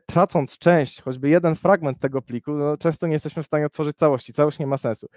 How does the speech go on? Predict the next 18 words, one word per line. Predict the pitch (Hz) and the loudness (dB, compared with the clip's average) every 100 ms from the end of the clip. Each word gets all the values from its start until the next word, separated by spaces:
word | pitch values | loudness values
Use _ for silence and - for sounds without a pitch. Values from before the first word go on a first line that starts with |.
| _ _ - | _ _ -4
Więc, | 131 - - | -4 -4 -6
e, | 127 120 | -6 0
Hadoop | 165 165 156 | 0 0 -2
z | |
automatu | 143 139 143 156 156 | -2 -2 0 -2 -2
się | - | -4
zabezpiecza | 135 135 139 147 135 110 | 0 0 2 0 2 -2
przed | - - | -6 -6
takim, | 113 - 110 113 | -6 -6 -8 -4
e, | 110 110 110 | -2 -2 -2
scenariuszem. | - 131 120 131 160 185 - - - | -2 2 2 2 2 2 2 -16 -8
W | 131 | 2
jaki | 135 123 | 2 2
sposób? | - 147 170 202 _ - | -2 -2 0 -2 _ -6
No, | 170 220 | 2 2
używa | 160 151 151 | 2 2 2
tak | 147 120 120 - | 2 0 -4 -2
replikacji. | 127 135 131 120 98 - | 0 0 0 0 -2 -4